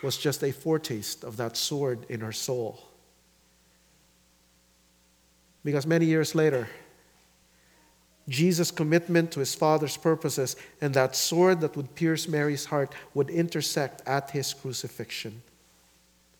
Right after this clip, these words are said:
As David Garland would put it, "The child born in Bethlehem to parents subjected to Roman tyranny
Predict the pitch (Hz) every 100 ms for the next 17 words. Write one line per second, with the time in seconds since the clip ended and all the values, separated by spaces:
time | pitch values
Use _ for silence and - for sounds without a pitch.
0 | _ _ _ _ _ _ _ _ _ _
1 | 131 131 147 151 147 143 143 139 123 120
2 | - 135 127 - - - _ _ _ _
3 | _ _ _ _ _ 135 - 190 190 156
4 | 175 160 147 156 170 147 135 - 151 147
5 | 143 - 131 160 156 - 147 147 139 151
6 | 147 143 - 165 151 113 117